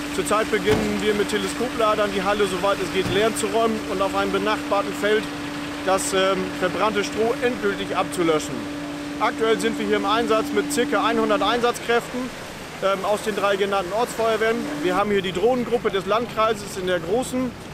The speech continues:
Ausführung hier, das heißt unterstützt auch durch das T H W vom Ortsverband Cloppenburg. Das D R K aus Bösel beliefert uns gerade mit Getränken und ich vermute, dass wir hinterher auch noch eine Verpflegungskomponente von denen bekommen werden.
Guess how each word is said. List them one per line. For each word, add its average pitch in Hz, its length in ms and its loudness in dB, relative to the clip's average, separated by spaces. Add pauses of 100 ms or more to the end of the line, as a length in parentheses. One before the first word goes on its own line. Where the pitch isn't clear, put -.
(220)
Ausführung 226 560 0
hier, 220 160 0
das 196 180 0
heißt 196 300 2
unterstützt 226 500 -2
auch 220 160 2
durch 202 140 -2
das - 160 0
T 196 180 0
H 196 80 2
W 247 160 0 (100)
vom 226 140 -2
Ortsverband 220 480 0
Cloppenburg. 226 460 2 (640)
Das 175 140 -2
D 196 140 2
R 214 120 2
K 208 180 2
aus 196 140 2
Bösel 240 420 2 (300)
beliefert 214 400 0
uns 202 180 -2
gerade 202 380 2
mit 202 180 0
Getränken 226 560 0
und 196 80 -4
ich 175 60 -8
vermute, 208 420 -2
dass 202 220 -4
wir 190 80 4
hinterher 208 360 2
auch 196 120 0
noch 190 100 -2
eine 190 160 -2
Verpflegungskomponente 233 1000 -2
von 233 160 -2
denen 233 160 2
bekommen 226 340 -2
werden. 226 300 2